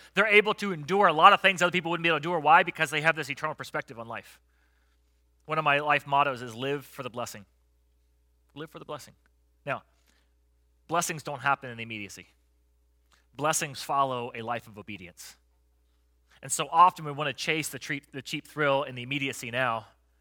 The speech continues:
and not actually live for the long term in the blessing. Many of y'all know my life verse is Psalm twenty-seven thirteen. It says, "I would have despaired. I would have lost all hope if I did not believe I would see the goodness of the Lord once again in my lifetime."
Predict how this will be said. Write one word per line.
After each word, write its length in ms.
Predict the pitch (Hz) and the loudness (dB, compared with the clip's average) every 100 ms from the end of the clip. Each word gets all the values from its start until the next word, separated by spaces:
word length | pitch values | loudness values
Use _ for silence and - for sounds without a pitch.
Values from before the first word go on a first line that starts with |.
| _ _ _ - | _ _ _ -14
and 120 | 131 | -4
not 180 | 139 139 | -2 -2
actually 220 | 139 135 | -6 -8
live 280 | 110 135 117 | -10 -10 -12
for 120 | 120 | -14
the 80 | 107 | -8
long 240 | 117 117 | -8 -8
term 180 | 113 107 | -12 -14
in 60 | 101 | -14
the 60 | |
blessing. 280 | 110 101 - _ _ _ _ _ _ _ _ _ 113 | -14 -16 -16 _ _ _ _ _ _ _ _ _ _
Many 140 | 131 | -10
of 60 | 131 | -6
y'all 100 | 123 | -6
know 80 | 123 | -4
my 140 | 123 | -4
life 260 | 120 127 117 | -2 -4 -4
verse 320 | 127 123 - | -8 -8 -10
is 300 | 117 107 - _ _ _ | -12 -12 -12 _ _ _
Psalm 280 | - 123 120 | -10 -8 -10
twenty-seven 480 | - 127 - 120 117 | -12 -12 -8 -10 -8
thirteen. 380 | 120 - 131 107 | -12 -10 -12 -12
It 60 | |
says, 160 | 120 113 | -10 -6
"I 80 | 113 | -6
would 180 | 117 | -6
have 80 | 131 | -8
despaired. 460 | 113 - 104 92 - _ _ _ | -10 -14 -14 -16 -16 _ _ _
I 40 | |
would 80 | 127 | -8
have 120 | 135 | -6
lost 260 | 120 135 - | -2 -2 -2
all 100 | 123 | -8
hope 200 | 110 101 _ _ _ _ _ | -10 -14 _ _ _ _ _
if 120 | 123 - | -20 -8
I 140 | 143 139 | -6 -6
did 120 | 139 | -6
not 180 | 131 - | -10 -10
believe 400 | 110 101 98 _ _ _ - | -14 -14 -18 _ _ _ -6
I 140 | 123 | -6
would 160 | - - | -6 -10
see 100 | 120 | -14
the 80 | |
goodness 340 | 107 117 113 - | -14 -14 -14 -16
of 60 | |
the 60 | 104 | -16
Lord 240 | 107 98 | -14 -14
once 180 | 95 - | -16 -20
again 300 | 95 92 90 _ _ _ | -20 -20 -20 _ _ _
in 100 | 110 | -20
my 120 | 92 90 | -18 -16
lifetime." 400 | 87 - - | -16 -18 -20